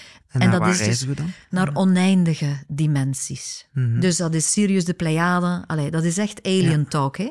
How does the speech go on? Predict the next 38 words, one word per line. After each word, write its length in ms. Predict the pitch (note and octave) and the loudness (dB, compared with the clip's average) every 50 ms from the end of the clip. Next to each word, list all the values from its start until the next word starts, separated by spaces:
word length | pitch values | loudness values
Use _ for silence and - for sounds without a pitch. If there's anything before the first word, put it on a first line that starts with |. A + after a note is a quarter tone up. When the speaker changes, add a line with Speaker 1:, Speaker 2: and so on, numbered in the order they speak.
| - _ | -10 _
Speaker 1:
Ja. 180 | - C3+ D3 D#3+ - - - - | -6 -4 -4 -4 -4 -8 -10 -4
Speaker 2:
Je 60 | - F3+ | 0 0
hoeft 160 | G#3 G3+ - | 0 2 0
niet 100 | G3+ F#3+ | 0 0
eens 120 | F#3+ F#3 | 0 0
te 100 | - - | 0 0
weten 320 | F3 F3+ F3 E3+ F3 D#3 C#3 | 2 2 2 0 0 -2 -2
waar 240 | D3+ D#3+ F#3 A3+ | 0 0 0 2
je 100 | B3 B3 | 0 0
bent, 300 | G#3 G#3 A3 A3 A3+ - | 0 0 0 0 -2 -2
maar 80 | - E3+ | -2 -4
het 100 | D#3+ - | -2 -2
is 140 | F3 E3 D#3 | -2 -2 -2
daar 320 | D#3 D3+ C#3+ C#3+ D3+ - _ | -2 -4 -4 -4 -6 -10 _
fantastisch. 840 | - - - - C#3 C#3 - - C#3 B2+ - - - - B2+ - - _ - - - - - - - | -20 -18 -14 -12 -12 -10 -10 -10 -10 -10 -10 -10 -10 -12 -12 -12 -14 _ -20 -20 -20 -20 -20 -20 -10
En 180 | - - E3+ E3+ | -4 0 2 2
de 100 | D#3+ E3 | 2 2
reden 640 | D#3 D#3 F3 G#3+ C4+ D#4 E4 C4 F#3+ D3+ C#3+ D#3 - | 2 4 4 4 4 4 4 4 2 2 0 -2 -4
waarom 540 | - C#3 C#3 C#3 C#3 C3+ C#3+ D#3+ G3+ A#3+ | -4 -2 -2 0 0 0 2 2 2 2
we 80 | D4+ D4+ | 2 2
daar 220 | A#3+ B3 B3 B3+ | 2 2 2 4
naar 140 | A#3+ A#3+ A#3+ | 4 4 2
reizen, 400 | A#3 A3+ A3 A3 A3 - G#3+ G#3 - | 2 0 0 0 0 -2 -4 -6 -4
is 160 | - D#3 D3 | -4 -4 -4
om 200 | D3 C#3+ C#3+ C3+ | -4 -4 -4 -4
dat 220 | C3 E3 G#3 B3 | -2 -2 -2 0
licht 440 | B3+ A#3 A3 G#3+ - - - - - _ _ _ _ | 0 -2 -2 -4 -6 -12 -20 -20 -20 _ _ _ _
mee 600 | - D#3 D#3 D#3 D#3 E3 F3 F#3 G#3+ B3+ D#4 D#4+ | -6 -4 -2 -2 0 0 0 0 0 0 0 -2
te 140 | - - B3 | -4 -6 -6
brengen 480 | G#3+ G3+ G3 F#3 F#3+ F#3+ F#3+ G3 G3+ - | -4 -2 0 0 2 0 0 -2 -4 -6
naar 160 | - D3+ D3 C#3+ | -6 -4 -2 -2
je 120 | C#3 C#3 | -2 0
leven 480 | C#3 C#3 C#3+ D3+ D#3+ E3+ E3 D#3+ D#3+ D3 | 0 0 2 2 2 2 2 0 0 -2
op 160 | C#3+ C3+ - - | -2 -4 -6 -6
aarde. 680 | - C#3 D3 C#3+ D3 D3 D3 C#3+ C#3 C3+ B2+ B2+ C3 - _ | -4 -2 -2 0 0 0 0 0 -2 -2 -4 -4 -6 -8 _
Speaker 1:
Ja. 200 | - B2+ A#2 A2+ - - - - - - - - - - _ _ _ _ _ _ _ | -6 -4 -4 -4 -6 -10 -20 -18 -20 -20 -20 -20 -20 -20 _ _ _ _ _ _ _
Speaker 2:
In 440 | - G3+ A3+ B3 B3+ B3+ C4 C4 A#3 | 2 4 6 6 8 6 6 4 4
de 360 | G3 G#3+ G#3+ A3 A3 A3 A3+ | 4 2 2 2 -2 -4 -10